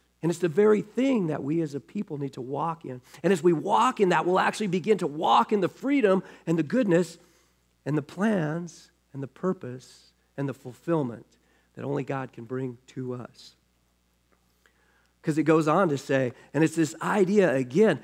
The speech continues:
that he is God. And this is where we start. As we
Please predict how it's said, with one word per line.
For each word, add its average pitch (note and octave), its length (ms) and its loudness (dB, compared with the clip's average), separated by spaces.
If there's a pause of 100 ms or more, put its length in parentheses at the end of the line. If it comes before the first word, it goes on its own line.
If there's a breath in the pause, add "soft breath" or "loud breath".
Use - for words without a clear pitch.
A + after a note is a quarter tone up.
(140 loud breath)
that D#3 120 4
he F#3+ 240 0
is D3+ 160 2
God. - 500 -6 (840)
And C3+ 80 -4
this D#3+ 140 0
is D3+ 80 -6
where D3 160 0
we B2+ 140 -2
start. D3+ 520 -2 (760)
As B2+ 100 -8
we C#3+ 220 2